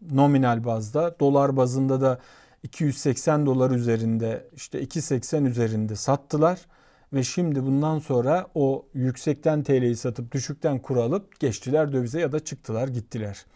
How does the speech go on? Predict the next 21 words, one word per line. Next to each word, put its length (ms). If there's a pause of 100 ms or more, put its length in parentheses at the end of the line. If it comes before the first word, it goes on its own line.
(340)
Çünkü 220
dışarıda 460
da 120
bir 100
dalganın 440
geleceğini 540
biliyorlar. 600 (540)
İçeride 560
de 140
bu 220
işin 380
böyle 340
bu 80
faizi, 800 (500)
ekonominin, 840 (400)
reel 340
sektörün 640
kapasitesinin, 1080
Türkiye 400
ekonomisinin 920 (220)
mevcut 560